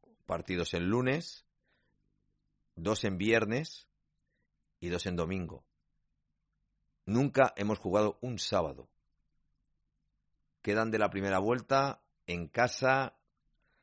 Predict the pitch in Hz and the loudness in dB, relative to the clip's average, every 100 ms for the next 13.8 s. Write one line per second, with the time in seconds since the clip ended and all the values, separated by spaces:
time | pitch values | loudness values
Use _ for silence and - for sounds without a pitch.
0 | _ - - 95 90 101 120 127 135 139 | _ -12 -4 -2 0 2 2 2 0 -2
1 | - _ _ _ _ _ _ _ _ _ | -4 _ _ _ _ _ _ _ _ _
2 | 87 87 82 82 82 80 80 78 90 90 | -8 -6 -6 -4 -2 -4 -4 -4 -4 -4
3 | 90 85 80 73 - - _ _ _ _ | -4 -2 -4 -6 -10 -14 _ _ _ _
4 | _ _ _ _ _ _ _ _ _ _ | _ _ _ _ _ _ _ _ _ _
5 | _ _ _ _ _ _ - 101 104 110 | _ _ _ _ _ _ -6 -2 -2 -2
6 | 92 - 78 76 82 73 71 - - - | -4 -4 -6 -6 -8 -8 -10 -16 -20 -20
7 | _ _ _ _ _ _ _ _ - _ | _ _ _ _ _ _ _ _ -20 _
8 | _ - 95 92 95 92 - 92 95 104 | _ -6 -2 2 2 0 -4 -8 -4 -4
9 | 135 107 95 87 82 76 67 _ _ - | -2 0 0 -2 -4 -8 -10 _ _ -16
10 | 78 78 90 92 92 95 117 123 104 117 | -12 -8 -6 -4 -4 -2 0 0 0 -4
11 | 104 82 90 87 90 92 104 135 135 143 | -4 -6 -6 -6 -8 -4 0 0 0 0
12 | 143 139 _ _ _ _ _ _ - 107 | 0 -4 _ _ _ _ _ _ -4 0
13 | 107 95 101 107 143 135 143 147 | 0 -2 -2 0 2 2 0 0